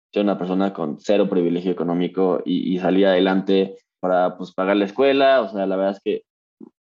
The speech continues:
el privilegio que se mantuvo fue mis relaciones personales, porque, pues,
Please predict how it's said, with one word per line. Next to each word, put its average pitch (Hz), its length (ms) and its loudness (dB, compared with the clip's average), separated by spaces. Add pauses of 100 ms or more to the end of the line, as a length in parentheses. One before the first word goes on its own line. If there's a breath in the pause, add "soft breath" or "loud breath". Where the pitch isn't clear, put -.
(120)
el 104 120 -4
privilegio 104 480 0
que - 60 -20
se - 100 -14
mantuvo 92 400 -2
fue 98 100 -6
mis 98 160 0
relaciones 92 540 -2
personales, 95 640 -2
porque, - 320 -2 (500 loud breath)
pues, - 260 -2